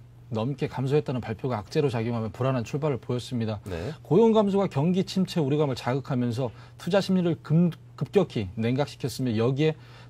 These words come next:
Speaker 1: 대형 에너지주인 그 쉐브론이 그 부진한 분기 전망을 내놓으면서 어닝 시즌을 앞둔 에너지주가, 아, 급락하며 미국 기업의 이천팔 년도 사 쿼터 그 실적 발표 우려를 증폭시킨 점도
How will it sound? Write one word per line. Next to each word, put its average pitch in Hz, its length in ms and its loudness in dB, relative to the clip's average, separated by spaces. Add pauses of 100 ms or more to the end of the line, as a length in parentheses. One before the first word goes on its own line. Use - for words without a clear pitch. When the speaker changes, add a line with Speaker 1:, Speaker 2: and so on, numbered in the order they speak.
Speaker 1:
대형 185 380 8 (160)
에너지주인 139 540 2
그 123 140 -2
쉐브론이 170 580 0
그 - 120 -10
부진한 139 440 0 (260)
분기 170 280 2
전망을 160 400 2
내놓으면서 117 720 -2 (280)
어닝 123 240 2
시즌을 143 320 -2
앞둔 120 380 0
에너지주가, 120 640 0 (280)
아, 92 120 -4
급락하며 127 480 -2
미국 131 320 -2
기업의 135 440 0
이천팔 175 460 -2
년도 147 200 0
사 - 180 -4
쿼터 120 420 -4 (300)
그 101 340 -4
실적 - 420 -6
발표 147 260 0
우려를 120 260 -2
증폭시킨 - 680 -6
점도 127 400 -2